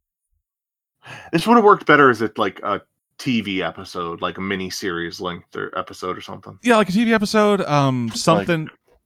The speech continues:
Speaker 2: All of this just felt so flat camera-wise, like, cinematography-wise, 'cause it, nothing is super interesting. It, n-, nothing
Speaker 1: It was
Speaker 2: look-
Speaker 1: also way too fucking bright most of the time.
Speaker 2: Yeah, th-, yeah, that was, that was another thing I meant, I wanted to mention. Like, the color grading is so weird.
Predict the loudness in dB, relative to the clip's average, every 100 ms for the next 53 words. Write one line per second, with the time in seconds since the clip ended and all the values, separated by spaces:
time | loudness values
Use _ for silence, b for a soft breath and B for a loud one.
0 | _ _ _ _ _ _ _ _ _ 2
1 | 2 2 2 2 0 -4 -8 -20 -2 0
2 | 0 -2 -10 -10 -8 0 2 2 0 -2
3 | -6 -12 _ _ -20 -20 -18 -8 2 4
4 | 4 2 -6 -16 -18 _ -4 0 2 0
5 | -2 -6 -10 -4 0 0 2 0 -2 -8
6 | -10 -10 -10 -10 -12 _ _ _ _ _
7 | _ _ _ _ 0 2 2 -2 -4 -4
8 | -6 -6 -4 -2 0 0 0 0 0 -8
9 | -10 -6 -4 0 4 6 6 6 4 4
10 | 4 8 6 6 0 2 0 2 -2 -2
11 | 0 0 0 -4 -6 -10 -14 -8 -6 -8
12 | 0 2 4 2 -2 0 0 2 2 2
13 | 2 0 -2 -2 -2 0 -2 -2 -4 -2
14 | 0 2 2 2 2 2 0 -4 0 4
15 | 4 4 2 2 2 0